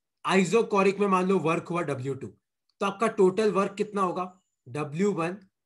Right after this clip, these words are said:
प्लस डब्ल्यू टू। ठीक है, देखो कैसे निकालते हैं, याद है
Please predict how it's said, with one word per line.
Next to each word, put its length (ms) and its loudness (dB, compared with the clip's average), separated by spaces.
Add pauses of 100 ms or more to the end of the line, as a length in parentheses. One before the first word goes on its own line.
(120)
प्लस 220 -4
डब्ल्यू 300 -4
टू। 160 -14 (320)
ठीक 100 -4
है, 80 4 (300)
देखो 160 2
कैसे 200 -2
निकालते 340 -8
हैं, 80 -20 (540)
याद 220 2
है 120 4